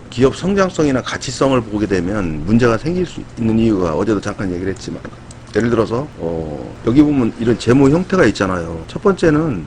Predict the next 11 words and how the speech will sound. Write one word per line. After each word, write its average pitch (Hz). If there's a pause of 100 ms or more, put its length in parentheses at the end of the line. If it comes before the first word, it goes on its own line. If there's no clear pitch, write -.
여기 143
재무제표의 139
형태는 156
지난 156
거란 107
얘기예요. 78 (260)
음, 78
새로운 175
공시가 110
아니란 92
얘기예요. -